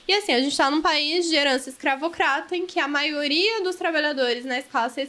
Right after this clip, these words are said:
por um são negros e negras que recebem menos. Ao mesmo tempo, a luta pelo fim da escala seis por um no Brasil se tornou um fenômeno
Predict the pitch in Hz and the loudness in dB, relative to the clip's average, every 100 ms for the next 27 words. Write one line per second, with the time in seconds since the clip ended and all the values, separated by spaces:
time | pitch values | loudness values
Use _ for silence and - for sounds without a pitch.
0 | - 311 320 403 - 349 427 - 277 254 | -6 -4 -4 -4 -2 -2 -2 -6 -2 -2
1 | 254 269 339 339 285 302 359 349 - 330 | -2 -4 0 0 0 -2 -6 -8 -8 -6
2 | 330 349 339 294 277 359 320 170 - - | -2 -2 0 -2 -2 -2 -2 -2 -6 -18
3 | - - 466 587 359 277 247 233 226 294 | -10 0 2 2 2 2 0 -6 -2 0
4 | 339 339 - 226 - - - - - 302 | 0 -4 -8 -18 -20 -20 -20 -8 0 2
5 | 330 453 453 427 359 302 294 381 427 330 | 4 4 2 2 2 0 -2 0 4 4
6 | 294 - 262 247 247 226 220 233 220 220 | 0 -2 0 0 0 -4 -4 -4 -4 -4
7 | 208 202 220 302 339 339 349 339 330 349 | -4 -2 0 -2 -2 -2 0 2 2 0
8 | 392 370 349 294 311 330 | 0 2 2 2 2 0